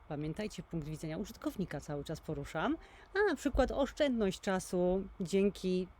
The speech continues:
usprawnieniu A B C D i nasz klient oszczędza czas o na przykład siedem minut. Tak?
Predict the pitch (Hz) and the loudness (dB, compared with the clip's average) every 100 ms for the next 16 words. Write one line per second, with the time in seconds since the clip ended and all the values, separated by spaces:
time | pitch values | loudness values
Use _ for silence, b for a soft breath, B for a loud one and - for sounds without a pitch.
0 | 180 233 240 202 175 190 202 175 170 160 | 0 0 2 2 6 6 6 6 2 0
1 | - 165 165 - 160 359 - B B B | -4 -2 -2 0 0 0 -2 B B B
2 | B - - 320 294 247 240 - 240 240 | B -14 -2 0 2 4 4 4 4 6
3 | 226 - - 190 175 156 180 170 175 - | 6 2 -2 0 0 0 2 2 0 -8
4 | - 160 165 165 160 - - - - - | -2 0 0 -2 -4 -12 -16 -20 -20 -20
5 | - - - - 415 - 180 180 160 - | -20 -20 -20 -8 -6 -4 -4 -2 -2 -2
6 | - - - - 165 156 147 - 143 - | -18 -20 -14 -6 -4 -2 -4 -6 -10 -14
7 | - B B B B - 320 | -20 B B B B -10 -10